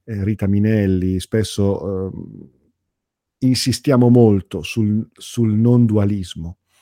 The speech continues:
A volte diciamo la non dualità, però sarebbe effettivamente, hai ragione, sarebbe più corretto dire, ehm,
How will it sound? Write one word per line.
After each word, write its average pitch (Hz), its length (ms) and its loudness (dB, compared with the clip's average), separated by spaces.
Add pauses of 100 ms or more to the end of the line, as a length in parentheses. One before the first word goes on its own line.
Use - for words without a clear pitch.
(140)
A 113 80 -4
volte 127 280 4
diciamo 110 360 -2
la 107 120 0
non 113 220 2
dualità, 101 640 -2
però 127 240 -2
sarebbe 113 520 0
effettivamente, 131 760 0
hai 98 120 -2
ragione, 104 440 -2
sarebbe 110 400 -2
più 123 400 0 (640)
corretto 117 600 2
dire, 110 640 0
ehm, 92 600 -6